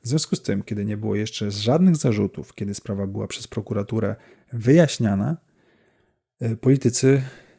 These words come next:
no, niejako troszeczkę orzekli w tych swoich różnych tweetach i wystąpieniach, jaki los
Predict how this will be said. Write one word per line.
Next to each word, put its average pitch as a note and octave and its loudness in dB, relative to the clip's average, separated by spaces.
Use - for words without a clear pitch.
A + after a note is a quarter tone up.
no, C3+ -2
niejako C#3+ 0
troszeczkę - -2
orzekli D#3 6
w - -10
tych - -4
swoich G#2+ -6
różnych A2 -4
tweetach - 0
i G#2 -4
wystąpieniach, A2+ -2
jaki G#2+ 0
los G2+ -4